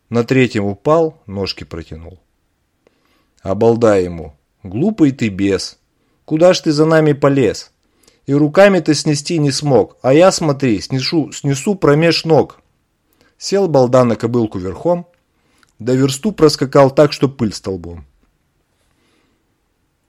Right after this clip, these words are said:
Испугался бесенок и к деду пошел рассказывать про такую победу. Черти стали в кружок, делать нечего, собрали полный оброк,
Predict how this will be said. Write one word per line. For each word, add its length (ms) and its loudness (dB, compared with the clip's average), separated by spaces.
Испугался 680 -4
бесенок 600 -6
и 160 -6
к 100 -6
деду 440 -6
пошел 340 -4
рассказывать 640 -4
про 160 -14
такую 320 -10
победу. 520 -10
Черти 400 -2
стали 340 2
в 100 -4
кружок, 580 -2
делать 400 -6
нечего, 520 -4
собрали 500 -2
полный 460 -4
оброк, 440 -6